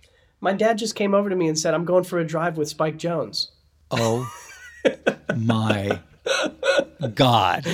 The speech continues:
Speaker 1: That's so sad. <laughs>
Speaker 2: I once had an entire meeting, a, a lunch meeting with Danny DeVito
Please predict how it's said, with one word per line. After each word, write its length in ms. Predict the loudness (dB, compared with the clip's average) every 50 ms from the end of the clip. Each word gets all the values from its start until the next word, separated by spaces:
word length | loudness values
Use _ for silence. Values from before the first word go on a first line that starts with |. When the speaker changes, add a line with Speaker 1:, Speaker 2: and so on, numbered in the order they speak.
| -4 -4 -6 -8
Speaker 1:
That's 320 | -6 -4 -2 -2 0 0
so 160 | 2 2 2
sad. 460 | 2 0 -2 -2 -2 0 0 0 -2 -4 -6 -16 -16 -4 -2 -2 -2 -2
<laughs> 400 | -2 -6 -6 -6 -6 -8 -2 2
Speaker 2:
I 140 | 4 4 6
once 280 | 6 6 4 6 6
had 160 | 4 6 6
an 140 | 6 6 6
entire 460 | 4 4 2 2 2 4 4 6 6
meeting, 600 | 4 4 2 4 4 4 4 4 2 0 -4 -8 -12 _ _ _ _ _ _ _ _ _
a, 140 | 2 4 4 4
a 120 | 4 2
lunch 400 | 4 4 4 4 4 4 2 2
meeting 400 | 4 4 4 4 4 2 0 0
with 280 | 0 0 -2 -2 -2 -2
Danny 300 | 0 2 4 4 4 4
DeVito 600 | 2 2 2 2 2 4 4 2 2 0 -4 -8